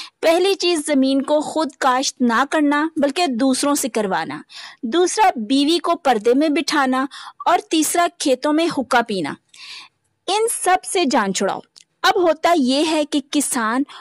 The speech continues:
और उसकी बीवी भी नॉर्मल लोगों की तरह अपने खेतों में खुद काम करने लगते हैं। अब होता ये है कि एक दिन जमींदार और उसकी बीवी अपने कॉर्न फार्म्स में काम कर रहे होते हैं।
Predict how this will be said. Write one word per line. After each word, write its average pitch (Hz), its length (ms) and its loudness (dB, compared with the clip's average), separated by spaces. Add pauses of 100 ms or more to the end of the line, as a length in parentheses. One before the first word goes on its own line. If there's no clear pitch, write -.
(140)
और 320 140 4
उसकी 311 300 0
बीवी 254 360 0
भी 262 240 0
नॉर्मल 294 420 4
लोगों 254 320 2
की 269 160 -2
तरह 254 240 -2
अपने 294 340 -2
खेतों 220 380 -2
में 277 180 0
खुद - 320 -4
काम 226 280 -2
करने 220 300 0
लगते 180 340 -4
हैं। 196 180 -4 (1120)
अब 370 140 2
होता 403 360 2
ये 285 320 0
है 302 200 2
कि 330 240 -6
एक 302 160 -2
दिन 392 180 0
जमींदार 294 640 2
और 311 120 2
उसकी 302 360 -2
बीवी 240 360 0
अपने 320 340 -2
कॉर्न 302 440 0
फार्म्स 262 480 -2
में 294 120 2
काम 220 280 -2
कर 196 220 -2
रहे 185 100 0
होते 175 280 -4
हैं। 170 100 -4